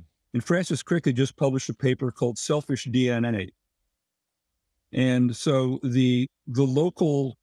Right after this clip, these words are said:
um, Gould Lewontin fans, the, a group called Science for the People,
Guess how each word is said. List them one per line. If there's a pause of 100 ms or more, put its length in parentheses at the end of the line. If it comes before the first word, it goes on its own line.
um, (240)
Gould
Lewontin (420)
fans,
the, (280)
a
group
called
Science
for
the
People,